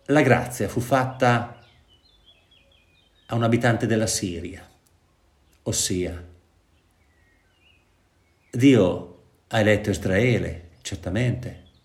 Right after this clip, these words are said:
come elegge la sua Chiesa, certamente, ma questo è per il bene di tutti.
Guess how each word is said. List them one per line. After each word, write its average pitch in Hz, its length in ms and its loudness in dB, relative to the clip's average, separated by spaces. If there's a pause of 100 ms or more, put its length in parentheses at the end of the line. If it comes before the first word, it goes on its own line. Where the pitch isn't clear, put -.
(680)
come 101 300 0
elegge 101 260 2
la 95 120 2
sua - 140 -6
Chiesa, 98 360 -2
certamente, 98 880 -4 (640)
ma - 60 -16
questo - 260 -4
è - 60 -2
per 95 100 -2
il 85 120 -2
bene 98 220 -2
di 82 200 -8
tutti. - 600 -8